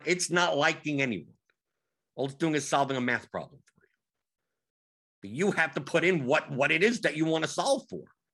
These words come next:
Oh, I wanna, oh, Giolito's gonna be thirty-three percent owned?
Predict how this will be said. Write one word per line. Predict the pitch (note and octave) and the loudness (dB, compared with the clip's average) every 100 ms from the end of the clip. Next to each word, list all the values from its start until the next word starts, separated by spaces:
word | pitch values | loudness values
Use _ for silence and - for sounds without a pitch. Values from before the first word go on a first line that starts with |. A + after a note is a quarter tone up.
| _ _ _ _ _ _ _ _ - | _ _ _ _ _ _ _ _ 0
Oh, | D4 B2+ | 2 4
I | |
wanna, | C#3+ D#3+ D#3+ | 2 2 0
oh, | D#3 D#3 | 2 2
Giolito's | G2 B2 D3+ E3 D#3+ | 2 0 2 2 2
gonna | C3 | 0
be | A2+ | -4
thirty-three | B2 C3+ C3+ C#3 | -2 -2 -2 -2
percent | B2 B2+ A2 B2 | -2 -2 -2 0
owned? | D#3+ C#4+ | 0 -2